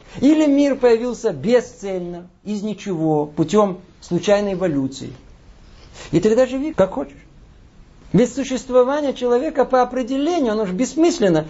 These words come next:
ведь оно результат случайности. Ты, что хочу, то и делаю. Это одна возможность.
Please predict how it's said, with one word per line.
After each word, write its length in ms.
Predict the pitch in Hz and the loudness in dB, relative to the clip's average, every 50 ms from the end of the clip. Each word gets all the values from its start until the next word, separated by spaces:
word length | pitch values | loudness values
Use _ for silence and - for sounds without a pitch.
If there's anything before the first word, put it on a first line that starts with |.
| - - | -12 -2
ведь 160 | - 196 185 | -2 0 2
оно 160 | 208 220 240 254 | 4 4 4 4
результат 420 | 262 240 240 240 233 262 254 254 | 2 2 0 0 0 0 0 0
случайности. 760 | 254 262 269 269 - 269 277 285 262 175 - - - - - - - - - | -2 -6 -8 -6 -6 -4 -4 -4 -6 -6 -8 -10 -14 -16 -16 -16 -20 -20 -2
Ты, 240 | - 330 415 392 - - - _ _ | 2 2 2 2 2 -6 -18 _ _
что 180 | - - - 320 | -2 -2 -2 0
хочу, 260 | 294 294 214 277 285 | 0 -2 -4 -4 -2
то 80 | - | -2
и 80 | 269 262 | -2 -2
делаю. 320 | 233 - 269 277 247 165 - - - - - - - - - - | 0 -2 -4 -4 -4 -6 -12 -16 -20 -20 -20 -20 -20 -20 -20 -6
Это 240 | - - 196 196 214 | -2 -2 0 2 0
одна 200 | 185 147 151 147 | 0 2 0 -2
возможность. 440 | 143 147 143 - 165 165 160 - - | -2 -2 -4 -6 -10 -12 -14 -16 -20